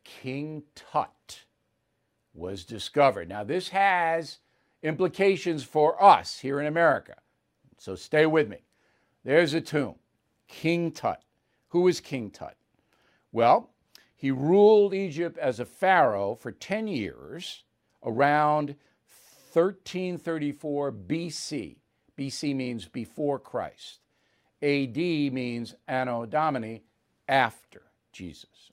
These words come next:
okay? But now we knock that out. There are people who, New York Times won't do that anymore, but I will. Okay, so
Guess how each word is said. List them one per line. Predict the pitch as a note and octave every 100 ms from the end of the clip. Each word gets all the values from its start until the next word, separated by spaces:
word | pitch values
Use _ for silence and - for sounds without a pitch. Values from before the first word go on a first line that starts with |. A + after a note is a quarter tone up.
| _
okay? | - A#2+ C#3 D3+ _ _ _ _
But | -
now | A2+ D3 C#3+
we | C#3 A2
knock | B2+ C3 A#2 - -
that | G#2+ C3 C3+ A#2+
out. | F#2+ C2 _ _ _ _ _
There | -
are | G2+
people | C3+ A#2 A#2
who, | A2+ A2 A#2 -
New | A#2
York | A#2+ A2+ -
Times | A#2+ G#2+
won't | G2 F#2+ _
do | C3+ B2+
that | A#2+ G2 F#2
anymore, | F#2 F2+ E2 E2
but | A#2+
I | C#3 A#2
will. | G2+ F2+ - _ _ _ _ _ _ -
Okay, | D3 D3 A2
so | F#2 E3 D3 C#3